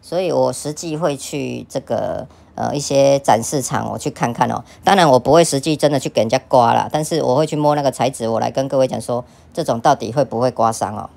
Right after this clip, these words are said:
好，那在这个我摸的部分，我实测我摸过灿坤有两间店，Studio A 在高雄的梦时代有摸过哦，然后我现在今天这一次我在这个高师大，它有还有一个 Studio A 的，好像分店是 Studio Street，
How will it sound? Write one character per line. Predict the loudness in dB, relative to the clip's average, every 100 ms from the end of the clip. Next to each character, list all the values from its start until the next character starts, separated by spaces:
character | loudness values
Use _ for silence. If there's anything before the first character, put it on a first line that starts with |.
| -10
好， | -4 -2 0
那 | 0 0
在 | 0
这 | 0 0
个 | 4 6 6
我 | 4
摸 | 4 4 2
的 |
部 | 0 -4 -2
分， | -2 -2
我 | -4
实 | -8
测 | -6 -2 0
我 |
摸 | 0 -2
过 | 0 -2
灿 | -2 -6
坤 | -4 -4
有 | -2
两 | -4 -4
间 | -4 0
店， | 0
Studio | 0 0 4 6 6
A | 6 4
在 | 2
高 | 2 2 2
雄 | 2
的 | 0
梦 | 0 -2
时 | -4
代 | -6 -4
有 |
摸 | -2 -4
过 | -2 -4 -4 -12 -20 -10
哦， | -8 -8
然 | -6 -4
后 | 0
我 | 0
现 | 0 0
在 | 0
今 | 0 -2
天 | -2
这 | -2
一 | -2
次 | 0 0
我 | 0
在 | 0 -2
这 | -2
个 | -2 -2 2
高 | 2
师 | 2 2
大， | 2
它 | 2 2
有 | 0 -2 -6 -20 -14
还 | -4 0
有 | 0
一 |
个 | 2 2 2
Studio | 2 0 4 4
A | 4 2
的， | 2 0
好 |
像 | 0
分 | -2 -2 0
店 | -2 -2
是 | -4
Studio | -4 -4 -2 0 0
Street， | -2 -2 -2